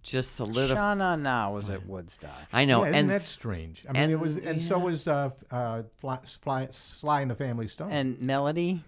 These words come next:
Speaker 2: or
Speaker 1: Yeah.
Speaker 2: Melanie.
Speaker 1: They
Speaker 3: Yeah.
Speaker 1: cut people out of the movie. Uh, John Fogerty, Creedence Cl-, Clearwater Revival, is not in the
Speaker 2: Well,
Speaker 1: film.
Speaker 2: that,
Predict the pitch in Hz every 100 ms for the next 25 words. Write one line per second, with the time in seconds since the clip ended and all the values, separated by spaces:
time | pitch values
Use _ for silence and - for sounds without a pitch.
0 | _ _ 127 139 151 156 165 180 - _
1 | 175 196 302 - 190 180 143 120 143 127
2 | 120 127 123 120 104 - 117 113 95 117
3 | 120 143 - 147 175 110 104 - - -
4 | - 151 135 - 170 147 - - 151 139
5 | 139 135 135 123 131 131 - 110 107 117
6 | 113 - 110 101 160 139 170 196